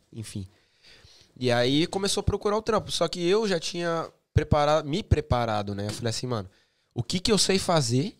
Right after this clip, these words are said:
fora a minha profissão, que eu não sei falar inglês e não vai dar pra trabalhar nisso lá, o que que eu sei fazer, mano?" Já trabalhei em mercado, já trabalhei como manobrista,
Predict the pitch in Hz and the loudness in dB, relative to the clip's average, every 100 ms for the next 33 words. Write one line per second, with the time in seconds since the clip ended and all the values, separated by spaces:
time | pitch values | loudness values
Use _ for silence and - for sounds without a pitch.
0 | _ _ _ _ - 123 127 127 123 117 | _ _ _ _ 2 4 4 2 0 -2
1 | - 123 139 - 117 113 107 101 113 113 | 0 -2 -2 -2 0 0 -4 -6 -6 -4
2 | 117 113 110 110 113 110 107 104 107 110 | -4 -2 -4 -4 -4 -4 -4 -6 -6 -4
3 | 107 104 101 104 104 123 123 156 - _ | -4 -4 -4 -4 -2 2 2 2 -4 _
4 | _ _ _ - 123 147 156 - 165 147 | _ _ _ -16 -2 0 0 0 0 0
5 | 113 151 101 92 _ _ - _ 110 120 | -2 -2 -6 -8 _ _ -20 _ 0 2
6 | 123 117 117 113 135 180 - 135 135 135 | 2 0 0 0 -2 -4 -2 2 4 2
7 | 117 123 - 113 113 113 120 113 113 147 | 2 -2 -2 -2 -2 -4 -6 -8 -6 -6
8 | 127 135 131 - 131 | -2 -2 -2 -4 -6